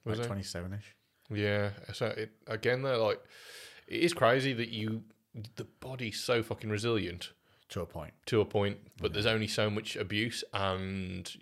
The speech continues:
Speaker 1: you don't know what you're doing. And I think, like, this is kind of
Speaker 2: Well, we tracked back
Speaker 1: Sure.
Speaker 2: on this.
Speaker 1: Yeah.
Speaker 2: We said the problem with it when we were talking to Imran
Speaker 1: Yeah.
Speaker 2: about, you know, the T R T doc, that people do these things 'cause there isn't an immediate negative reaction.
Speaker 1: Yeah.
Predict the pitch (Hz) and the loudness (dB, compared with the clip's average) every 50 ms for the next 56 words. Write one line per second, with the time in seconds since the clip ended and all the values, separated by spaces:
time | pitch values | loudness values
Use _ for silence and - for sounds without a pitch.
0 | _ _ _ - 117 113 113 107 95 - 98 101 110 110 104 98 95 92 98 98 | _ _ _ -16 -10 -6 -6 -6 -4 -2 -2 -2 -2 -2 -2 -4 -4 -4 -4 -4
1 | 98 - 95 98 95 104 95 101 110 113 113 107 104 - 143 - 139 120 110 107 | -4 -4 -4 -6 -4 -2 0 2 2 2 2 2 2 0 0 2 4 4 4 2
2 | - - - - 127 107 - 131 110 98 90 - - - - - 131 135 151 - | 0 -6 -6 -4 -4 -2 2 2 4 4 2 0 -4 -12 -8 -2 0 0 2 4
3 | - 202 175 156 190 196 - 147 107 98 107 120 - - - - - - 120 110 | 4 4 4 4 4 4 4 2 2 2 2 0 -2 -4 -10 -8 -2 0 2 4
4 | - 165 156 117 - - - - - - - - - 143 131 127 123 123 127 127 | 8 8 8 8 6 2 -12 -20 -12 -8 -2 2 4 6 6 6 6 4 4 4
5 | 101 101 - - 110 113 110 107 104 - 120 113 107 - 110 107 104 98 - - | 4 4 2 4 4 4 4 4 4 4 4 4 4 4 2 0 0 0 0 0
6 | 110 101 98 95 92 - _ - 113 104 101 95 101 104 - - _ _ - - | 0 2 0 -2 -6 -8 _ -2 0 0 2 0 -2 -4 -6 -14 _ _ -2 0
7 | 104 113 - 104 101 - - - 95 92 98 98 90 87 87 87 - - 98 90 | 0 0 0 -2 -4 -4 -4 -8 -8 -6 -4 -4 -4 -4 -6 -6 -6 -2 -2 -2
8 | 87 - 107 101 92 90 90 - - - - - - - - - _ _ _ - | -2 -2 -2 -2 0 0 -2 -4 -6 -14 -20 -20 -20 -20 -20 -20 _ _ _ 2
9 | - 127 127 - 139 139 131 135 127 117 110 123 123 123 123 110 - 113 107 104 | 2 2 2 4 2 2 4 4 2 4 6 6 6 6 4 4 2 2 2 2
10 | - 113 98 110 - - - 127 117 127 123 - 107 107 101 104 104 107 113 120 | 0 0 0 0 0 0 0 0 0 0 0 2 2 4 4 4 4 6 6 6
11 | 117 110 - 98 98 98 - - - 98 101 104 98 - 98 - 98 85 87 95 | 6 4 4 2 0 -2 -2 -2 0 2 2 2 2 0 -2 -4 -4 -4 -2 -2
12 | 101 101 - - - - 85 80 101 101 | -2 -2 -2 -4 -6 -8 -4 0 0 0